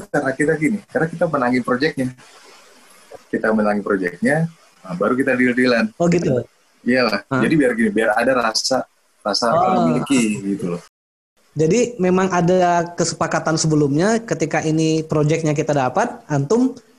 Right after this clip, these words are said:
Speaker 2: akan mengerjakan dengan syarat antum menjadi presiden komisionernya dari P T tersebut.
Speaker 1: Nah, itu malah, kalau itu malah enggak. Jadi gini, ketika ini kita kerjain tendernya, saya nggak pernah berpikiran nih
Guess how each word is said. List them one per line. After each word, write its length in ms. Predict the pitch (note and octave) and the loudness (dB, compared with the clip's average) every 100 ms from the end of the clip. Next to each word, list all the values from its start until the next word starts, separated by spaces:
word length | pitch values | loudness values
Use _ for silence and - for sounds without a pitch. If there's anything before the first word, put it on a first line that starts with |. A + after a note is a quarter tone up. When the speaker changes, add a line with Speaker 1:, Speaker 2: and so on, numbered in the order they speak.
| - | -8
Speaker 2:
akan 220 | - D3+ E3 | -4 0 2
mengerjakan 480 | D#3 D3 C#3 C3 G3+ | 2 2 0 0 0
dengan 220 | G#3+ D#3+ C#3+ D3 - | 2 2 0 -4 -6
syarat 400 | D3 B2+ D#3 G3+ | -2 0 0 -2
antum 480 | C#3 C3+ G#3+ A3+ A3+ - _ _ - | -4 -2 -2 -2 -4 -10 _ _ -4
menjadi 400 | D3+ C#3+ C3+ F#3 | 0 2 2 0
presiden 320 | E3+ D3+ D3 | 0 0 0
komisionernya 560 | D3 C#3+ D3+ D#3 F3+ C3 | 0 0 0 2 2 2
dari 320 | B2+ C3 C3 | 2 2 0
P 160 | C3 | 0
T 160 | C3+ C3+ | -2 -2
tersebut. 320 | C#3 C#3+ A#2 - _ _ _ _ _ _ _ _ _ - | -2 -2 -4 -8 _ _ _ _ _ _ _ _ _ -4
Speaker 1:
Nah, 160 | - | -4
itu 160 | G#2 C3 | -2 0
malah, 240 | A2+ G2+ | 0 0
kalau 80 | G2+ | -2
itu 160 | G2+ A#2+ | -2 0
malah 240 | A2+ G2+ | 0 0
enggak. 240 | G2+ F#2 | -2 -4
Jadi 100 | A2+ A#2+ | -2 -4
gini, 140 | G2 E2+ _ _ _ _ _ _ | -4 -8 _ _ _ _ _ _
ketika 640 | - - - A3+ - B2+ - | -6 -4 -6 -6 -6 -6 -4
ini 320 | A#2+ A#2 A2+ | -2 0 0
kita 480 | - - A2+ - - | -4 -8 -8 -6 -8
kerjain 1040 | - A2 F#2 G#2 F#2+ - G#2+ G2+ G2 G2 F#2 | -6 -8 -4 -2 0 -2 -2 -2 0 -2 0
tendernya, 560 | G#2 C3+ C#3+ G2+ A2 A#2 _ - | 0 0 2 0 0 -4 _ -12
saya 480 | - - G2 F#2 A2+ | -8 -4 -4 -2 0
nggak 240 | C3 G#2+ | 0 0
pernah 240 | G#2 G#2 G2 | 0 -2 -2
berpikiran 480 | - G#2+ A2 C3+ | -4 -6 -2 0
nih 80 | C3+ | 0